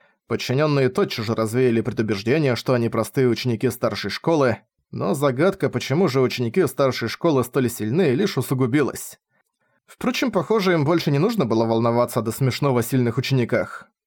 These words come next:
Вот почему помощник директора вздохнул с облегчением. Их задачей было лишь временно взять под конвой образцы, всё остальное — задача их начальника, директора.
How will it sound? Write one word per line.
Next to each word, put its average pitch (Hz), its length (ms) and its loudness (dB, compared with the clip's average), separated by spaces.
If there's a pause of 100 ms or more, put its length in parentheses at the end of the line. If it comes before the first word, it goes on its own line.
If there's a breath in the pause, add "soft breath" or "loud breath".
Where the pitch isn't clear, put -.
(220)
Вот 123 360 -4
почему 156 400 -2
помощник 123 480 0
директора 110 420 -2
вздохнул 196 440 0
с - 60 -2
облегчением. 120 800 -2 (460)
Их 151 240 0
задачей 135 500 0
было 151 280 2
лишь 139 240 0
временно 139 440 2
взять 110 240 -6
под - 140 -8
конвой 120 340 0
образцы, 123 640 0 (240)
всё - 280 -4
остальное — 135 720 0 (220)
задача 117 560 -2
их 123 140 0
начальника, 127 720 0 (180)
директора. 127 760 -2